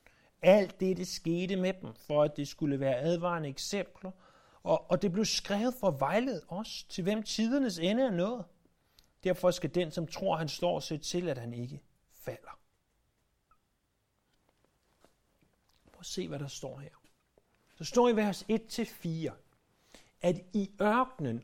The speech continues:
oplevede de alle de her mirakler. De var under skyen,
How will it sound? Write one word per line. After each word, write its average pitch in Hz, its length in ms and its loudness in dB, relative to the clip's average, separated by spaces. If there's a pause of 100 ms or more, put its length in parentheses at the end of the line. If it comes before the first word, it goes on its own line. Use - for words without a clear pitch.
oplevede 202 580 2
de 175 180 -6
alle 143 220 0
de 156 140 -6
her 151 160 -2
mirakler. 135 580 -2 (1700)
De 117 100 -6
var 127 220 0
under 196 260 8
skyen, 175 580 0